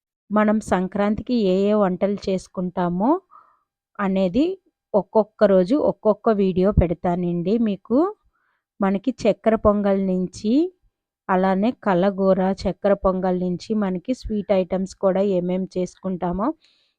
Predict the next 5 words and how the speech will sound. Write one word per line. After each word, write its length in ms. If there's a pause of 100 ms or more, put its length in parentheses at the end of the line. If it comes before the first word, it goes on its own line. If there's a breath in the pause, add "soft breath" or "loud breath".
(120)
అవన్నీ 440
నెక్స్ట్ 420
వీడియోలో 480
మీకు 300
వస్తాయండి. 840